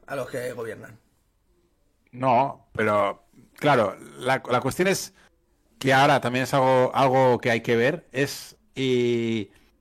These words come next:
Speaker 2: el tema de, eh, las regulaciones, ¿no? Porque el tema de las regulaciones es
Speaker 1: Está
Speaker 2: verdad
Speaker 1: difícil
Speaker 2: que,
Speaker 1: eso.
Speaker 2: mm,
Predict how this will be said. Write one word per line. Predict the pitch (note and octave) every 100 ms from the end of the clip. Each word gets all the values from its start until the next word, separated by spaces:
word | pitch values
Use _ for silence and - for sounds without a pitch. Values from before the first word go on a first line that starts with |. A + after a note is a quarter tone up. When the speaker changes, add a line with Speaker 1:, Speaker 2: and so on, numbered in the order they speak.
| _ _ _ _ _ _ _ _ _ _
Speaker 2:
el | C#3 B2
tema | F3 G3 F#3
de, | F3+ G3+ G3 -
eh, | C#3 C#3+
las | C3+
regulaciones, | A#2+ A#2 A#2+ F#2 B2 A2 F#2 G#2+
¿no? | D3+ G3+ -
Porque | G#2 A#2
el | A2 G2+
tema | A#2+ C3+
de |
las | C3+ B2+
regulaciones | B2 B2+ A#2+ C#3 C#3+ D3
es | B2+
Speaker 1:
Está | B2+
Speaker 2:
verdad | B2 C3+
Speaker 1:
difícil | E3 D3+ C3+
Speaker 2:
que, | C#3 B2+ A#2
Speaker 1:
eso. | A2+
Speaker 2:
mm, | G#2+ G#2+